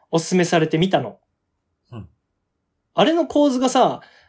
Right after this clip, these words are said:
Speaker 1: あの、いわゆる主人公はお姫様で、周りに優秀な男たちがいて守ってもらいながら、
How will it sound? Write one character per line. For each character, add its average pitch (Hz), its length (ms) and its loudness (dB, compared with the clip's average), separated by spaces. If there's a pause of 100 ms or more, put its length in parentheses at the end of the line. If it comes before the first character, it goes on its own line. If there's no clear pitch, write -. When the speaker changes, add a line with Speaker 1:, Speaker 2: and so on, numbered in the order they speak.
(160)
Speaker 1:
あ 165 120 0
の、 160 540 2
い 196 140 0
わ 262 100 4
ゆ 311 120 2
る 196 380 4
主 - 220 -2
人 392 320 2
公 190 200 4
は 165 100 4
お 170 100 4
姫 247 260 0
様 156 300 -2
で、 175 240 2
周 254 360 2
り - 20 -4
に 262 180 -2
優 262 180 2
秀 254 200 -2
な 254 100 2
男 247 320 0
た - 140 0
ち 175 120 -6
が 156 120 0
い 143 100 -2
て 175 140 0
守 160 260 2
っ 240 100 -8
て 220 120 2
も 165 160 2
ら 165 100 6
い 170 100 2
な 185 120 0
が 156 100 0
ら、 151 300 2